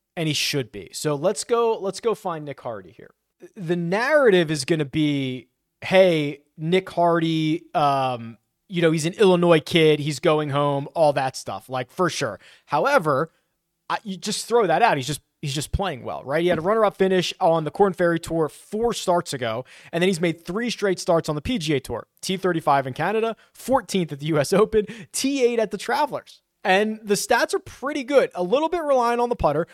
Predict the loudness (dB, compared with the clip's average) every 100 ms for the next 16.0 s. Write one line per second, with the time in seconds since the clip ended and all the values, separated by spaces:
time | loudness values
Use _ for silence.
0 | -10 -2 -2 -2 -4 -4 -4 -2 0 4
1 | 4 4 0 -2 -2 -2 -2 -2 -2 -2
2 | -2 -4 -4 -4 -6 -12 -6 -2 -2 -2
3 | -4 0 4 4 4 0 -2 -2 -2 -4
4 | -2 -2 -2 -2 -2 -2 -6 -6 -8 -14
5 | -12 -12 -8 -8 -8 _ _ -4 -2 -4
6 | 0 0 0 -2 -2 -4 -6 -8 -6 -6
7 | -6 -8 -14 -6 -4 -4 -6 -6 -6 -4
8 | -4 -8 _ _ _ -20 -10 -6 -4 -4
9 | -8 -12 -2 2 2 2 -2 0 4 4
10 | 4 -4 _ _ _ _ 0 6 6 6
11 | 4 4 0 2 2 2 0 -2 _ 0
12 | 2 2 0 0 0 -2 -4 -4 -6 -6
13 | -6 -6 -6 -2 -2 -4 0 2 2 -2
14 | -4 -6 -2 0 2 0 2 2 2 0
15 | 0 0 -2 -6 -4 0 2 2 0